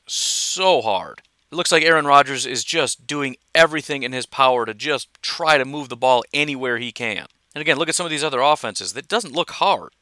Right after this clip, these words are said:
It's almost infuriating for me as a Packer fan to watch, for example, the New England Patriots offense for so many years.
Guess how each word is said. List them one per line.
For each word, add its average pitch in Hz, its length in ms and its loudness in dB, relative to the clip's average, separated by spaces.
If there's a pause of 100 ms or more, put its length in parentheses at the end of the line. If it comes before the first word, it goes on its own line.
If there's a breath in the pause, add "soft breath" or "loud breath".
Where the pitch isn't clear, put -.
It's - 100 -6
almost 214 320 0
infuriating 151 800 -2
for - 100 -14
me 143 120 -4
as 113 100 -4
a 110 40 -6
Packer 160 300 0
fan 110 240 -4
to 110 80 -14
watch, 120 260 0
for 127 200 -4
example, 117 360 -4
the 110 80 -10
New 120 160 -8
England 113 240 -10
Patriots 135 460 -4
offense 98 400 -6
for 107 120 -12
so 110 180 -8
many 98 160 -12
years. 87 260 -12